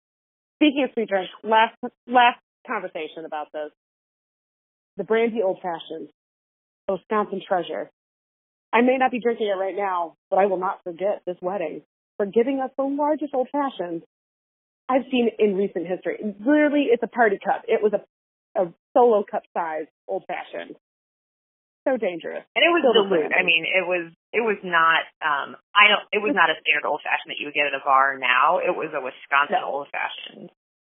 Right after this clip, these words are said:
Speaker 1: Yeah, and I feel like this is another major difference between what an old fashioned is everywhere else and what an old fashioned is in Wisconsin.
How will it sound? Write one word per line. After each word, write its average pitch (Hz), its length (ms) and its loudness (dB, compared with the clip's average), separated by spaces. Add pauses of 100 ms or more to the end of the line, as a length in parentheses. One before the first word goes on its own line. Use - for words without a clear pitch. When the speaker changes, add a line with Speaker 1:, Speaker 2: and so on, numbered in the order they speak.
(320)
Speaker 1:
Yeah, 262 240 4
and 220 80 2
I 247 80 2
feel 294 160 0
like 302 240 -2
this 220 240 -2
is 240 80 -8
another 240 600 -2 (400)
major 233 440 0
difference 262 440 -6 (680)
between 202 540 -2 (280)
what 208 200 4
an 220 120 6
old 208 180 2
fashioned 202 340 -2
is 180 120 -4
everywhere 214 400 -2
else 156 280 -6
and 170 120 -8
what 170 160 -4
an 165 80 -10
old 170 240 -4
fashioned 170 320 -4
is 160 80 -6
in 160 80 -8
Wisconsin. 165 560 -4